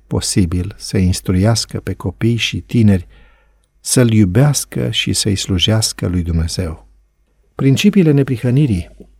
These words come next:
pot fi transmise puțin câte puțin, învățătură peste învățătură, puțin aici, puțin acolo, până când dorințele și inclinațiile inimii sunt în armonie cu mintea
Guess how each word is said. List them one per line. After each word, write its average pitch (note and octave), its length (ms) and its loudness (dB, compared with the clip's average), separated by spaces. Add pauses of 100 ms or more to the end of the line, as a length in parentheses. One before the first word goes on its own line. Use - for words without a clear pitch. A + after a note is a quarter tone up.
(400)
pot D#3+ 240 2
fi C#3 160 0
transmise B2 920 2 (160)
puțin D#3+ 680 2 (100)
câte B2 260 -2
puțin, C3 500 0
învățătură A2+ 1000 2
peste G#2 280 -4
învățătură, G2+ 760 0 (360)
puțin C3 500 2
aici, A#2 640 -2 (300)
puțin G#2 300 0
acolo, G2+ 560 0 (440)
până F3+ 260 6
când C#3 300 4
dorințele D3+ 680 4
și - 160 0
inclinațiile G#2+ 720 0
inimii A2+ 420 4
sunt G#2+ 280 2
în G#2 100 4
armonie G2+ 560 4
cu - 180 -4
mintea F#2 680 2